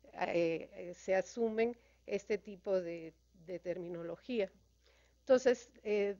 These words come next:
de hecho, la dendroclimatología surge casi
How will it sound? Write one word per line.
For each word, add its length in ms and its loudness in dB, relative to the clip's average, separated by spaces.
de 280 8
hecho, 300 10
la 200 10
dendroclimatología 1300 8
surge 500 2
casi 460 4